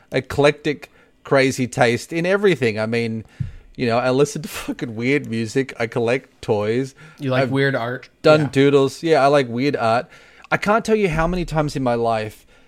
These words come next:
Speaker 1: people just think I'm this massive stoner because I, my taste is so fucking varied and weird and all over the place. People just think I'm this massive pothead. I've dealt with this my whole life where people, like,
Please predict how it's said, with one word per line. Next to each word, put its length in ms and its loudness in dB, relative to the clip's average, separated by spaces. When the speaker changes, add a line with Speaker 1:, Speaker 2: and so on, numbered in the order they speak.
Speaker 1:
people 220 0
just 220 -2
think 140 -2
I'm 100 2
this 180 -4
massive 520 -2
stoner 640 -4
because 240 0
I, 160 4
my 180 4
taste 460 2
is 80 -2
so 280 2
fucking 380 -2
varied 420 2
and 160 -2
weird 260 0
and 120 -2
all 180 2
over 200 0
the 80 -6
place. 280 0
People 200 2
just 160 -6
think 140 -2
I'm 100 0
this 220 -4
massive 600 -2
pothead. 400 0
I've 160 0
dealt 140 2
with 100 -2
this 160 -4
my 140 2
whole 280 2
life 480 0
where 120 -4
people, 300 -2
like, 300 -4